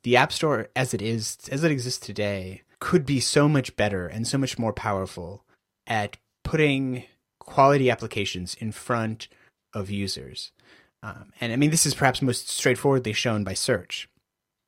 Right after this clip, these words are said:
And if you go to the search area of the App Store and you search for almost anything, you may get a couple, one or two hits towards the top that are kind of what you're looking for. And then almost certainly you'll get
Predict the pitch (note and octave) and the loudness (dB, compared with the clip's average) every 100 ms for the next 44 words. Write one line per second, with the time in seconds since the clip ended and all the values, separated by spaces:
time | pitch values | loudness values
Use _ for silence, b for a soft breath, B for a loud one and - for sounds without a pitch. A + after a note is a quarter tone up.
0 | _ _ _ - C3+ A2+ D#3+ E3 D#3 C3+ | _ _ _ -6 -4 0 4 8 8 6
1 | - D3 - - C3+ A#2+ A2 - G2 - | 4 2 0 -6 -2 2 2 2 -2 -2
2 | - D#2+ F2 - - A2+ - B2 A2+ - | -6 -8 -10 -12 -2 -2 2 0 0 -6
3 | _ _ _ _ _ - F3 - C#3+ D#3 | _ _ _ _ _ 2 4 4 6 6
4 | C3+ - C#3 B2+ - F2 G#2+ _ _ _ | 6 4 4 4 0 -10 -14 _ _ _
5 | _ _ _ _ C#3+ C#3+ C3+ D#3 F3+ F3 | _ _ _ _ 0 0 4 4 8 6
6 | C3+ - E3 D3+ C#3 C#3 C3 B2 C#3 D3+ | 4 0 0 4 4 2 -2 2 4 4
7 | - D#3 B2+ A2+ A2 - - - C#3 - | 2 2 4 2 -4 -8 -8 -4 -4 0
8 | C3+ A2+ - A2 A2 G2 - A2 G#2+ G2+ | 2 2 -2 -2 0 -2 -4 -2 -2 -4
9 | - B2+ A2+ A#2 - A2 G#2 A#2+ G2 - | -4 -2 2 2 0 -2 -4 -6 -10 -12
10 | C#2 G2+ - B B B B - B2+ B2 | -12 -14 -20 B B B B -2 2 2
11 | C#3+ E3 D3+ - C#3 G#2 G2 G2 A#2 A#2 | 4 4 2 2 0 0 -6 -4 -2 0
12 | A2+ - - | 0 -2 -12